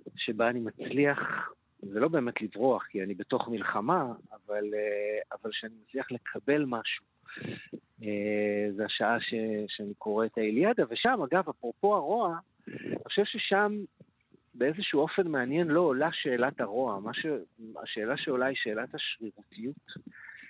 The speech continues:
ושאלת הגורל. כלומר, אה, בדיוק קראתי אתמול או שלשום את אחד הפרקים שבהם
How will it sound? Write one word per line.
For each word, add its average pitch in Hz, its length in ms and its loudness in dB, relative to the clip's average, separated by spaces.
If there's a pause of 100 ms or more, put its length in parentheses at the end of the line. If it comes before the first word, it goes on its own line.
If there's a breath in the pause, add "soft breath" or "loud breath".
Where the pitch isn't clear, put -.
(180 loud breath)
ושאלת 123 480 2
הגורל. 113 600 2 (300)
כלומר, 110 540 -2
אה, 107 560 0
בדיוק 123 280 -6
קראתי 117 680 0
אתמול 135 260 0
או 113 60 -2
שלשום - 480 -4
את - 40 -10 (140)
אחד 120 160 2
הפרקים 127 520 -4
שבהם 123 540 0